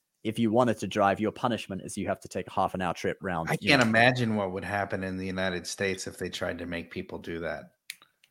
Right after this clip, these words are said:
Speaker 1: Oh, yeah. I mean, I, I haven't walked out of my house for the whole three years I've lived <laughs> in my current address. <laughs> Every trip is in the car.
Speaker 2: Yeah, tha-, that's what I mean. I, I can't imagine how people would even respond to, you know, "Sorry, you can't drive your house this way to your house anymore. You have to drive all the way around."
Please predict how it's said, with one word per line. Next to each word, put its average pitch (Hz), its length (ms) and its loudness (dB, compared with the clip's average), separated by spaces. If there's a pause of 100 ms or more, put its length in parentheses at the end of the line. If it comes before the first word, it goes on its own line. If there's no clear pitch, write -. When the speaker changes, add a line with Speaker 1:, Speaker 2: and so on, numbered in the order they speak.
(240)
Speaker 1:
Oh, 87 120 4
yeah. 82 280 2 (120)
I 90 60 -2
mean, 87 140 0
I, 90 220 4
I 95 120 4
haven't 98 280 -2
walked - 400 -2
out 95 140 2
of 87 80 -2
my 85 140 -2
house 90 420 -2
for 87 160 0 (260)
the - 80 2
whole 87 320 0 (200)
three 95 200 0
years 90 260 2
I've 85 160 0
lived 95 240 -2
<laughs> - 160 4
in 190 60 10
my 135 140 12
current 131 320 8
address. 120 360 10 (480)
<laughs> 214 460 10
Every 147 220 12
trip 165 280 12
is 101 120 10
in 95 80 4
the 92 80 4
car. 87 200 4 (580)
Speaker 2:
Yeah, 139 180 4
tha-, 139 240 4
that's 139 260 2
what 131 80 6
I 107 80 6
mean. 113 200 4
I, 98 220 2
I 104 120 0
can't 139 260 4
imagine 110 500 4
how 101 300 4
people 107 360 -2
would 104 100 2
even 101 240 0
respond 98 720 0
to, 90 240 -4
you 95 160 -6
know, 92 320 -2
"Sorry, 110 320 6
you 92 80 -4
can't 110 200 0
drive 101 200 0
your 90 80 -2
house 104 360 0
this 101 280 -4
way 98 120 0
to 92 80 -6
your 90 180 -6
house 101 340 0
anymore. 92 380 -4
You 92 60 -6
have 95 100 -10
to - 80 -18
drive 95 280 -2
all 95 320 2
the 98 60 -4
way 98 140 -2
around." 92 300 -4